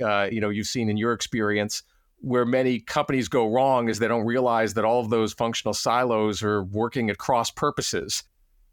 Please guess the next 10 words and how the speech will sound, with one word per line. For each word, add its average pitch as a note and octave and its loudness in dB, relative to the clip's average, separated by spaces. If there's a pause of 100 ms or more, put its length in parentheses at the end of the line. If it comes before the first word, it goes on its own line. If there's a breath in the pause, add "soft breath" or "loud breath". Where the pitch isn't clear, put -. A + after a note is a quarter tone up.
and A2+ 0
not A#2 0
really A#2 0
aligned G#2 0 (100)
around G#2+ 0
the G#2 -4
customer G2+ -2
experience. G2 -4
So G#2+ 0
having C#3 -2